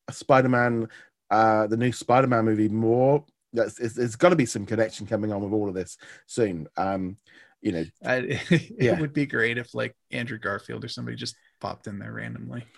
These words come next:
Speaker 1: Well, I think, I think if we don't have a, if we don't have a Doctor Strange, there's, there's gotta be something to kind of connect it. But nevertheless, um, for me, Loki right now is just so in a different category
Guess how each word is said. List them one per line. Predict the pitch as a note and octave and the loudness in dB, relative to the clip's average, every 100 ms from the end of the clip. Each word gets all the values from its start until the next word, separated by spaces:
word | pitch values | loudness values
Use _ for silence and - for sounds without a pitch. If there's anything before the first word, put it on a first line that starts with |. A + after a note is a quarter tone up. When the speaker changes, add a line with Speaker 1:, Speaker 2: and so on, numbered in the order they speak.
| - | 6
Speaker 1:
Well, | F3+ | 8
I | |
think, | F#3+ C4 - C3+ | 8 6 4 6
I | D#3+ | 8
think | F3+ | 8
if | F#3 | 6
we | |
don't | G#3 A3 | 4 6
have | F#3 | 6
a, | E3+ D3 | 6 2
if | D#3 D3 | 0 2
we | |
don't | F3+ G3 | 4 4
have | F3 | 4
a | D#3 | 6
Doctor | C#3 - | 4 2
Strange, | - B2+ G#2+ F#2+ F2 - - - - | -2 2 4 2 -6 -10 -12 -16 -6
there's, | G2+ G#2+ | -4 -4
there's | - A2 | -4 0
gotta | D#3 | 2
be | B2+ | 2
something | - C3+ A#2 | 2 0 0
to | F2 | -4
kind | G2+ F#2 | -6 -6
of | F2+ | -6
connect | F2+ F2 | -6 -6
it. | F2+ | -2
But | A#2 | 2
nevertheless, | D#3+ C3+ B2 F#2+ - - - - | 4 6 4 2 -2 -14 -14 0
um, | B2 B2+ B2 A2+ - - _ | 6 6 6 0 -6 -20 _
for | D#3 | 6
me, | C#3+ D3+ E3+ F#3 F#3+ D#3+ - _ _ _ _ | 8 10 10 10 6 0 -14 _ _ _ _
Loki | A2+ C3 E3+ - D#3+ | 4 10 10 10 8
right | C#3 A#2+ | 8 6
now | G#2+ A#2 G2 F#2+ - | 4 2 2 0 -2
is | G#2+ G#2 - - | -4 -4 -12 -14
just | - - C#3 C#3 G#2 - - - | -8 -4 2 4 2 -2 -12 -10
so | - - - D#3 D3 D3 A#2 - - _ _ _ _ _ _ _ - | -8 -6 4 8 10 8 6 -4 -18 _ _ _ _ _ _ _ 0
in | C3+ | 0
a | B2 | 2
different | - D#3+ - A#2 - | 2 2 2 -2 -2
category | - - - G2 F2 E2+ | -6 -6 -8 -4 -4 -4